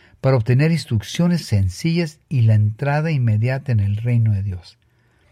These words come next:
Ahora el tema de hoy. Dios dijo en Apocalipsis doce, del uno al diecisiete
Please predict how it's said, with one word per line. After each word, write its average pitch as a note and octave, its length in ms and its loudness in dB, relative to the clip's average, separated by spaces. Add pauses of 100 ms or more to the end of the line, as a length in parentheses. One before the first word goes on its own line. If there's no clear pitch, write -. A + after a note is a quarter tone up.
(340)
Ahora C3 180 0
el A2+ 100 2
tema G2+ 260 0
de F#2 80 -2
hoy. F2+ 140 -8 (1700)
Dios F3 220 4
dijo F#3+ 160 4
en F#3+ 80 4
Apocalipsis C3+ 800 -2
doce, C#3 360 0
del A2 160 4
uno B2+ 140 2
al B2+ 80 0
diecisiete G#2 600 -4